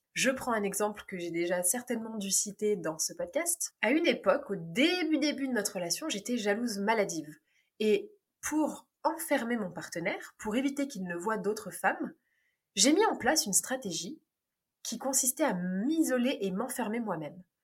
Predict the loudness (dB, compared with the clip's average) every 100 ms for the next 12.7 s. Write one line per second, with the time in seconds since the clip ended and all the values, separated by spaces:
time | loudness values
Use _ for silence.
0 | _ _ _ 0 2 2 0 0 0 -2
1 | -2 0 -2 -2 -4 -2 0 2 2 2
2 | 2 0 -2 -2 -2 -2 -2 -2 -2 -4
3 | -4 -4 -4 -4 -4 -6 -8 -8 -10 -12
4 | _ _ _ _ _ _ 4 4 2 2
5 | 2 4 4 6 8 8 6 4 2 -4
6 | -4 0 2 4 4 2 4 6 6 4
7 | 0 -2 -2 -2 0 2 2 0 0 0
8 | 0 -2 -2 -6 _ -12 -6 -6 -8 -4
9 | 0 2 2 0 0 -2 -6 -8 -8 -4
10 | 0 0 0 -2 -4 -2 -2 -2 -2 -2
11 | -2 -6 -12 _ _ -14 -6 0 0 0
12 | 0 0 0 -2 -4 -12 -14